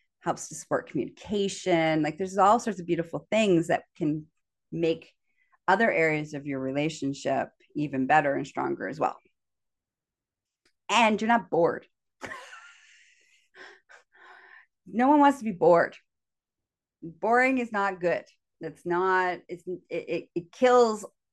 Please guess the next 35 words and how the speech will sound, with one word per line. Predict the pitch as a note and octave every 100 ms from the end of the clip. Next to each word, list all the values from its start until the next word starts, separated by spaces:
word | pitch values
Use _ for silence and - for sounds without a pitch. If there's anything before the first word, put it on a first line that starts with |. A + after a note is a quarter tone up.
| _
intimacy, | G#3+ G#3 G3+ G3 G3+
it | F3+
kills | G#3 F#3+ F#3+
sex, | - D#3 E3 -
it | -
kills | G3 F#3 F3+ E3+ E3+ - _
arousal, | E3 D#3 D3+ D#3+ D#3+
it | C#3+
kills | - F3 D#3+
everything. | D3+ C#3+ - - D3 _ -
All | D3+
right. | D3+ E3+ -
So, | D#3 D3+ D3+ D3+ _ _ _ _ -
you | D3+
know, | D3+ - _ _ _ _ _ _ _ _ _ _ _ -
time | C#3 C#3+
to | E3+
be |
curious. | F3+ B3 D4+ - - _ _ _ _ _ _ _ _ _ _ _ _ _ _
All | F3
right. | A#3 -
If | - _ _ _ _ _ _ F#3
you |
need | G3+ A#3+ A#3+
me, | C#4 D4 E4 D4+ A3
you |
can | F3+
find | G3 G3+
me | G3+ F#3
at | F3+ F3+
empress | F#3 F#3+ F3+
guide | F3+ F3 F3+
dot | F3
com | - D4 C#4+ D4 - _ _ _ _
for, | F#3+ F3+ F3 F3